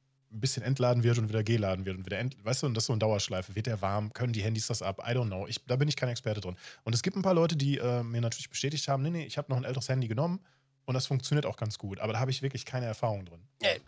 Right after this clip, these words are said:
Speaker 2: das weiß ich auch
Speaker 1: Weil
Speaker 2: nicht.
Speaker 1: natürlich macht ein Handy in der Regel, also auch direkt die, äh, die richtige Kamera ausgewählt, macht natürlich schon ein gutes Bild, keine Frage, ne? Und wenn das funktioniert, dann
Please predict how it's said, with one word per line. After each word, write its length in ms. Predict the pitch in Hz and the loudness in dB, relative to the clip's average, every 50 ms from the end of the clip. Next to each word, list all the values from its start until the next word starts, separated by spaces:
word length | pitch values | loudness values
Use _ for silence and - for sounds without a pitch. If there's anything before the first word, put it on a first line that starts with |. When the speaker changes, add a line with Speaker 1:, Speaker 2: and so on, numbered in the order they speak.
| - 139 | -18 -20
Speaker 2:
das 100 | 139 139 | -12 -2
weiß 220 | 147 147 143 131 | 0 0 0 0
ich 100 | 123 117 | 0 0
auch 60 | 110 | 0
Speaker 1:
Weil 80 | 110 113 | 2 2
Speaker 2:
nicht. 40 | 117 | 2
Speaker 1:
natürlich 540 | 117 110 - - 208 226 226 220 - - - _ _ _ _ _ | 2 0 2 2 2 2 2 -2 -4 -6 -8 _ _ _ _ _
macht 300 | 113 120 135 - - - | -2 0 0 0 -2 -4
ein 60 | 110 | -2
Handy 440 | 101 117 131 156 170 180 175 - - _ _ _ _ _ | 0 2 2 2 0 -2 -4 -4 -8 _ _ _ _ _
in 100 | - 131 | -2 0
der 120 | 135 123 | 0 2
Regel, 440 | - 117 135 147 165 165 165 165 - | 2 2 2 2 2 0 0 -2 -2
also 280 | - 113 110 107 98 - | -2 -2 -4 -4 -4 -8
auch 220 | - 95 - - | -10 -12 -14 -10
direkt 320 | - - 104 104 - _ - | -6 -4 -4 -4 -6 _ -6
die, 180 | 101 98 98 | -4 -4 -4
äh, 280 | - 95 95 92 95 90 - - | -2 -2 -2 -2 -4 -6 -8 -10
die 180 | - 92 92 | -12 -12 -10
richtige 380 | 87 92 104 107 - 110 95 92 | -4 -2 -2 0 0 0 0 0
Kamera 240 | - - 120 131 127 | 0 2 2 2 2
ausgewählt, 420 | 127 127 - - 120 131 135 131 | 2 0 0 4 4 4 4 4
macht 160 | - - - | 0 -6 -4
natürlich 340 | - 101 - - 110 123 135 | -2 -2 0 2 2 2 4
schon 180 | - 139 139 151 | 4 4 6 6
ein 40 | 143 | 6
gutes 240 | 135 143 151 - | 6 4 4 4
Bild, 220 | - 165 175 143 - | 4 4 2 2 0
keine 180 | - 104 104 | 0 0 0
Frage, 340 | 107 - 143 156 156 107 87 | 0 2 2 2 2 0 -2
ne? 180 | 87 92 104 120 | -2 -4 -4 -4
Und 120 | - 95 92 | -4 -2 -2
wenn 100 | 98 98 | 0 0
das 140 | 98 - | 0 0
funktioniert, 500 | - 104 98 92 - 90 92 98 113 117 | 0 0 -2 -2 -4 -4 -2 -2 0 0
dann 320 | 147 147 151 156 151 143 | 0 0 2 0 0 -2